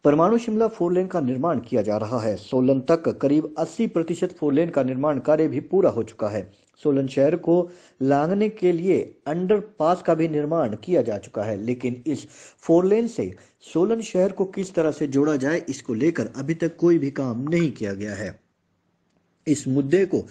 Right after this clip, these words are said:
मीडिया भी प्रमुखता से उठा रहा है। शहरवासियों को पेश आ रही दिक्कतें, परेशानियों के बारे में प्रशासन को भी अवगत करवाया गया है, जिसको लेकर अब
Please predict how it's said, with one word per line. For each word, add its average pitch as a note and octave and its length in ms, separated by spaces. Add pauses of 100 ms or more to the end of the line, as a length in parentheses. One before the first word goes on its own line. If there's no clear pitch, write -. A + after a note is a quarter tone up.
(440)
मीडिया F3 320
भी A3+ 140
प्रमुखता F3 420
से D#3+ 320
उठा D3+ 240
रहा A2 240
है। F#2 200 (100)
शहरवासियों B2 640
को E3+ 240
पेश E3 380 (100)
आ C#3+ 100
रही D3+ 360 (420)
दिक्कतें, D#3 640 (140)
परेशानियों D#3 520
के G3 120
बारे D#3 240
में F3 120
प्रशासन C#3+ 480
को D3+ 120
भी D#3+ 140
अवगत C#3 440
करवाया D3 380
गया G2 200
है, D3 120
जिसको A#2+ 280
लेकर C#3 280
अब G#2+ 340